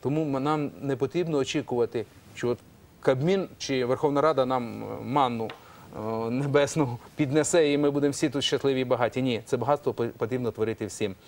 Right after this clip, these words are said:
Тому кожен починає працювати на своєму робочому місці, і кожен починає мі-, змінювати,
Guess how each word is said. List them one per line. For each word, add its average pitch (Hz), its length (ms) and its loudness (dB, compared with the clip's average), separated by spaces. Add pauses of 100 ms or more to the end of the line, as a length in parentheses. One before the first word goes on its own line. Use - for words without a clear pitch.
(220)
Тому 104 260 -8
кожен 160 460 0
починає 110 540 -2 (340)
працювати 120 500 0
на 110 100 -4
своєму 107 360 -2
робочому 107 380 -4
місці, 143 360 -2
і - 20 -10
кожен 110 300 -2
починає 101 440 -4
мі-, 104 200 -6
змінювати, 147 640 -2